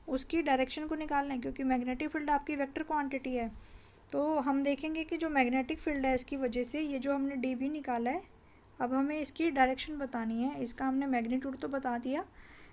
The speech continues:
कि इस पॉइंट पी पे जो मैग्नेटिक फील्ड होगी वो इतनी होगी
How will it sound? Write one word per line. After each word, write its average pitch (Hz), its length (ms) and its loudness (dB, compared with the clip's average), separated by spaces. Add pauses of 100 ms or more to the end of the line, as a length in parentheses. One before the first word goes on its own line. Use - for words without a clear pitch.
कि 269 120 2
इस 269 100 2
पॉइंट 262 300 2
पी 269 120 0
पे 294 100 -4
जो 277 140 0
मैग्नेटिक 240 440 2
फील्ड 269 240 -2
होगी 262 220 0
वो 285 200 -2
इतनी 285 300 0
होगी 294 400 0